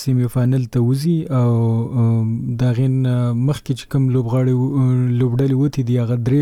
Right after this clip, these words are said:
لوبډلې لا وړ د مخه په سیمی فاینل کې دي. پاکستان دی، استرالیا ده او انګلند دی او یو به ورسره کېدای شي نیوزیلند شي. چې دا میچ یې که وګاټه، نو دوی مخکې ځي او افغانستان، اه، همدلته ختمیږي هر څه، ځکه چې دا اخري لوبه ده د افغانستان.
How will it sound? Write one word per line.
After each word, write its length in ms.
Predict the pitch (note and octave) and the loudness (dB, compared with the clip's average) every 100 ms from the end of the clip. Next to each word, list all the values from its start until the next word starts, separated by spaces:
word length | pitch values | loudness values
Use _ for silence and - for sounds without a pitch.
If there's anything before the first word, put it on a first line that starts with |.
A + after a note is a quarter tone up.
| C3+ | 2
لوبډلې 440 | A#2+ B2 B2+ B2+ A#2 - - - - - | 0 -2 0 0 -2 -10 -20 -20 -14 -2
لا 120 | B2+ | 2
وړ 200 | B2+ C3+ A#2+ | 2 2 0
د 60 | B2 | 0
مخه 200 | C#3 C#3+ | 0 -2
په 60 | C#3 | -2
سیمی 160 | - C#3 | -2 0
فاینل 280 | C#3 C#3 C#3 | 0 0 0
کې 120 | C#3 | 0
دي. 80 | C3+ | 0
پاکستان 600 | B2 A#2+ A#2 - B2+ B2+ A#2 | 0 -2 -2 -2 0 0 0
دی، 80 | B2+ | 0
استرالیا 500 | A#2+ - - A2 A#2+ A#2+ | 0 -4 -2 0 2 2
ده 140 | A#2+ A#2+ | 0 0
او 80 | A#2+ A2+ A2+ | 0 0 0
انګلند 420 | B2 A#2 A#2+ D3 B2+ | 0 2 0 0 -2
دی 60 | B2+ - - - - | -6 -14 -20 -20 -4
او 60 | C3+ | 0
یو 160 | C3 C#3 | 2 2
به 100 | B2+ | 0
ورسره 300 | B2+ - A#2+ | -4 -4 -6
کېدای 260 | A2 A#2 A#2 | -4 -2 -2
شي 100 | B2+ | 0
نیوزیلند 420 | A#2+ G#2+ A2+ A2 - | 0 2 0 0 -2
شي. 100 | A2+ | -8
چې 120 | - A2+ | -4 -2
دا 80 | A#2 A#2+ | 2 2
میچ 160 | B2 A2 | 0 0
یې 40 | B2 | -2
که 120 | - | 0
وګاټه، 320 | E3+ F3+ D#3+ F3+ | 0 0 0 0
نو 80 | E3 | 0
دوی 180 | C#3+ C#3 | 0 0
مخکې 240 | C3 - A#2 | -2 -2 -2
ځي 140 | G#2+ D3+ | 0 2
او 120 | E3+ D3 | 2 0
افغانستان، 520 | B2+ C3 B2+ E3 D#3+ | 0 -2 0 -2 -2
اه، 720 | - - - - - D#3+ C3+ | -6 -20 -20 -20 -4 0 2
همدلته 400 | B2+ C3 C3+ C3+ | 2 0 -2 -4
ختمیږي 600 | - A#2+ - C3+ C3 A2 A#2+ | -4 -6 -2 0 0 0 0
هر 100 | A#2+ | -2
څه، 180 | - B2+ A#2+ A2+ | -2 0 0 -2
ځکه 120 | C3 | -2
چې 80 | B2+ B2+ | 0 0
دا 40 | |
اخري 260 | B2 - C3 | -2 0 0
لوبه 240 | A#2+ G#2+ | 0 -2
ده 120 | G#2+ | -4
د 80 | A#2 | -4
افغانستان. 460 | B2 A2+ A#2+ - | -4 -2 -4 -4